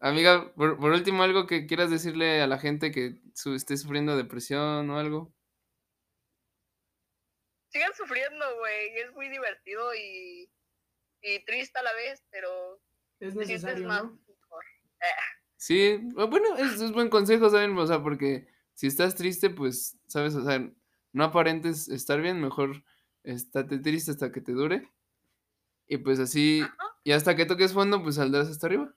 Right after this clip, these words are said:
Speaker 1: ¿Sí me entiendes?
Speaker 3: Sí, sí, ya, ya se te
Speaker 1: Buen,
Speaker 3: agarró.
Speaker 1: es buen consejo.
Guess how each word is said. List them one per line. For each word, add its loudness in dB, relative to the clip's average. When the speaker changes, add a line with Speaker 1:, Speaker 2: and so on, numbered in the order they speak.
Speaker 1:
¿Sí -8
me 0
entiendes? -4
Speaker 3:
Sí, -6
sí, -10
ya, -6
ya -10
se -4
te -10
Speaker 1:
Buen, 8
Speaker 3:
agarró. 0
Speaker 1:
es 2
buen 2
consejo. -2